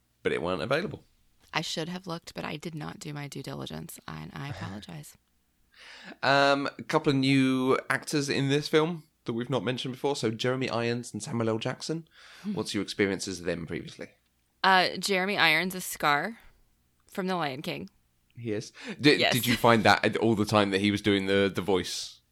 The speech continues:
Speaker 1: on the
Speaker 2: <laughs>
Speaker 1: phone?
Speaker 2: Oh, yes. It was so hard.
Speaker 1: <laughs>
Speaker 2: It's like, I can't unsee Scar. Like,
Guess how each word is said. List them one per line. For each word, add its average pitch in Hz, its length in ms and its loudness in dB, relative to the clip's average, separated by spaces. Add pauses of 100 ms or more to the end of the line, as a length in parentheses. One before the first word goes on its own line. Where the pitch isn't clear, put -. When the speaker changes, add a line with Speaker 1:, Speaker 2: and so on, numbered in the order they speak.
(180)
Speaker 1:
on 208 120 2
the 302 100 2
Speaker 2:
<laughs> - 0 -
Speaker 1:
phone? - 180 4
Speaker 2:
Oh, 254 300 2
yes. 190 760 -2
It 175 100 -6
was 190 180 -10
so 180 260 -2
hard. 175 400 2 (200)
Speaker 1:
<laughs> - 180 -16
Speaker 2:
It's 220 120 -12
like, 233 160 4
I 202 120 0
can't 226 460 -4
unsee 190 480 -2
Scar. 185 440 2
Like, 143 280 -4